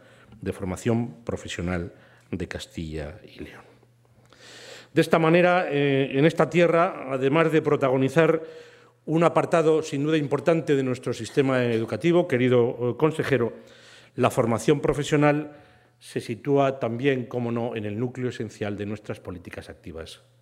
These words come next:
de empleo. Como parte del sistema educativo, nuestra formación profesional despliega una oferta de más de un centenar de títulos,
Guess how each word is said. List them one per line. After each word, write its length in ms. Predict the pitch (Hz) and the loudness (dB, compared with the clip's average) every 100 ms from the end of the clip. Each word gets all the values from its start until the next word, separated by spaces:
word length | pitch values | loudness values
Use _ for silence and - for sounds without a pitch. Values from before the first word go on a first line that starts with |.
| _ | _
de 180 | - 78 | -18 -16
empleo. 340 | 76 - - - _ _ _ _ _ - _ _ _ - - - _ | -16 -18 -20 -20 _ _ _ _ _ -20 _ _ _ -20 -20 -20 _
Como 260 | 127 127 123 | 2 2 4
parte 320 | 170 165 160 | 2 4 2
del 140 | 147 | 2
sistema 380 | - 127 160 143 | -2 -4 0 2
educativo, 640 | 127 127 135 190 185 202 196 - - | 0 0 0 2 2 2 -4 -14 -12
nuestra 360 | 123 123 123 123 | -4 -4 0 -2
formación 840 | 127 120 117 - 147 143 143 147 123 | 0 0 0 2 4 4 2 0 -2
profesional 720 | 120 113 139 151 170 175 170 - - - - - _ - | -6 -2 2 4 4 0 -4 -14 -20 -20 -20 -20 _ -4
despliega 1000 | 120 - - 151 143 139 135 127 131 - - - - | -4 -4 2 4 6 6 4 2 -2 -10 -18 -20 -18
una 560 | - 139 135 123 117 113 | -6 -2 2 2 2 0
oferta 720 | 110 - 151 - 127 127 - - - _ _ | 0 2 2 4 2 2 -4 -18 -20 _ _
de 200 | 107 113 | -2 2
más 340 | 131 151 120 | 4 4 4
de 100 | 113 | 2
un 220 | 123 139 120 | 4 4 4
centenar 520 | - 104 104 104 101 | 0 -2 0 -2 -4
de 100 | 95 | -4
títulos, 640 | 175 160 151 160 156 - | -4 -4 0 0 0 -8